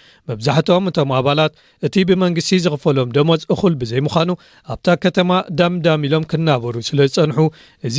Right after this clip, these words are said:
ሓበሬታ ኣዝዩ ኣሰንቢድዎም ከም ዘሎ ምፍላጥ ተኻኢሉሎ። ብገምጋም ልዕሊ ሰላሳ ሴልሽስ ሙቐትን ሓምሳን ሰለስተን ካብ ሚእቲ ጠልን ዘለዎ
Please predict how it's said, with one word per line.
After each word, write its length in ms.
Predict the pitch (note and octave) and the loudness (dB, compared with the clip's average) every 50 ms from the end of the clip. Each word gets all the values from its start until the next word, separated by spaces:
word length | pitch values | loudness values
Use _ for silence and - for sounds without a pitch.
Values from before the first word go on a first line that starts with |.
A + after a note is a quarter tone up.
| F#3 F3+ | 2 2
ሓበሬታ 500 | - - E3+ E3 D3 D3+ D3 D#3 D3+ - F3 E3 F#3 - | 2 2 0 2 4 2 2 2 2 2 2 0 0 0
ኣዝዩ 360 | F3 E3 E3 D3+ E3 F#3 F#3+ F#3+ | 0 0 0 0 0 0 2 4
ኣሰንቢድዎም 580 | F3+ D#3+ - E3+ D#3+ D3+ D3 B2+ C3 A#2+ A#2 A#2 | 2 2 2 0 -2 -2 0 -2 -2 -2 -4 -2
ከም 200 | - D3 D3 D3 | -2 -2 0 2
ዘሎ 280 | D#3 E3 E3+ F3+ F3 - _ _ | 2 2 4 2 0 0 _ _
ምፍላጥ 400 | G3 D#3+ E3 - - D3+ D3 C#3+ - | -2 -2 -2 0 0 0 0 0 -2
ተኻኢሉሎ። 520 | - C#3+ - - A#2+ G#2+ G#2 G2 G2+ G#2 B2 C#3 C3 A2 - _ _ _ - - - - - _ - | -4 -8 -6 -6 -8 -10 -10 -10 -8 -2 0 0 0 0 -2 _ _ _ -20 -20 -20 -20 -20 _ -8
ብገምጋም 580 | C3+ A2+ G#2+ A2 D#3 D#3+ D#3+ D3 E3 D#3+ E3 G#3+ - | -6 -4 -2 0 0 0 0 0 0 0 -2 -2 -6
ልዕሊ 260 | - D3+ C#3 D3 E3+ F#3+ | -6 -2 0 0 0 0
ሰላሳ 400 | - - F#3 F3+ F#3 F3+ - - F3 D#3+ D#3 | 2 2 2 2 2 2 2 2 2 0 0
ሴልሽስ 480 | D#3 - D#3 C#3+ C3+ - - D#3+ D3+ - | 0 0 -2 -2 -2 0 -2 -2 -2 -2
ሙቐትን 400 | D3+ B2+ - C#3+ C3 - D#3 D#3+ D3+ - - - _ _ _ | -6 -6 -6 -4 -2 0 0 -2 -2 -6 -14 -20 _ _ _
ሓምሳን 400 | - A#2 A2 A2+ D#3 E3 D#3+ D#3+ | -10 -8 -6 -2 0 0 0 0
ሰለስተን 400 | - E3 E3 D3+ - F3+ F#3+ F#3+ | 0 0 0 0 0 0 -2 0
ካብ 180 | - F3+ E3 E3+ | 0 0 0 0
ሚእቲ 300 | F3 E3 - - F3 - | -2 -2 -2 -2 -4 -4
ጠልን 440 | - - F3+ E3+ E3+ D#3+ D3 C3 B2 | -2 -2 0 0 2 2 0 0 0
ዘለዎ 340 | A2+ C3+ C3+ C#3+ D#3 D#3+ D#3+ | 0 0 2 2 2 2 4